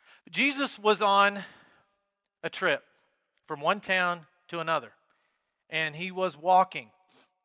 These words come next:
For some reason, he was alone, and he got tired 'cause it was hot and it was dusty. It was the middle of the day, and so he decided to stop off and get a drink of water. And when he stops to get a drink of water, there was also this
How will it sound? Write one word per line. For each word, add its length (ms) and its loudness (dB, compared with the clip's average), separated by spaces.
For 100 -12
some 260 -4
reason, 380 -2
he 240 -12
was 160 -10
alone, 440 -2
and 120 -8
he 40 -4
got 240 0
tired 460 2
'cause 140 -10
it 100 -20
was 80 -20
hot 520 -2
and 100 -20
it 100 -20
was 160 -16
dusty. 580 0
It 60 -6
was 140 -2
the 60 -10
middle 300 0
of 80 -2
the 60 -2
day, 440 0
and 140 -8
so 160 0
he 80 0
decided 480 4
to 80 -6
stop 440 4
off 460 2
and 180 -14
get 180 -2
a 60 -8
drink 240 -12
of 100 -12
water. 420 -12
And 140 -4
when 80 2
he 60 0
stops 380 6
to 60 -6
get 140 2
a 40 0
drink 220 -4
of 60 -6
water, 300 6
there 100 -4
was 140 -6
also 420 2
this 340 -4